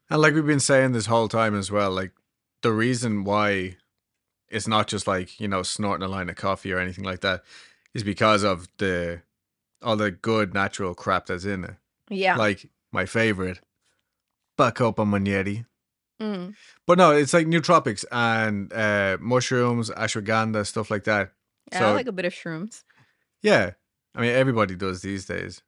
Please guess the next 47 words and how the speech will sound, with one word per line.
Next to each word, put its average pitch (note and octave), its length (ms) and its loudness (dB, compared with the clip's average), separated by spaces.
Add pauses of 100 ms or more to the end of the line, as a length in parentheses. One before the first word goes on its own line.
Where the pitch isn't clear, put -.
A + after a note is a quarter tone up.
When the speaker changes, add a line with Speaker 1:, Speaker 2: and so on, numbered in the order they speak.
(100)
Speaker 1:
But C3 180 4
Speaker 2:
Yeah. B2+ 60 6
Speaker 1:
no, A#2+ 180 6
so A#2 220 2
that's A#2+ 220 0
where A2 220 4
it's G2 180 -4
like, G2 200 -2
you G#2 100 -4
don't G#2+ 160 -2
get G#2 140 -4
all F#2+ 120 -4
jittery F#2 440 -6
and F2 120 -8
crap F2+ 240 -4
like F#2 160 -8
that. E2+ 180 -4
You F2 100 -12
just E2+ 320 -12 (300)
Speaker 2:
You - 100 -14
just G3 160 -4
go F#3+ 200 2
on F#3+ 160 4
Speaker 1:
you're F#3+ 80 0
Speaker 2:
about F#3+ 160 4
your - 100 4
day - 60 6
Speaker 1:
alert. F#3+ 120 4
Speaker 2:
like G3 140 -2
a F#3 60 0
normal F3 400 -6
ass E3+ 200 -4
human F3 240 -8
Speaker 1:
Yeah, G2+ 180 2
Speaker 2:
being. F#2 200 -8
Speaker 1:
but, G2+ 140 0
Speaker 2:
And A#3 180 2
Speaker 1:
like C4 100 4
Speaker 2:
that, - 0 -
that's D4+ 200 -2
the, F4 100 0
the A#3+ 160 0
funny C4 260 -2
thing B3 200 -2
is, G#3+ 160 -4
like, F3 200 0
I, F#3+ 540 0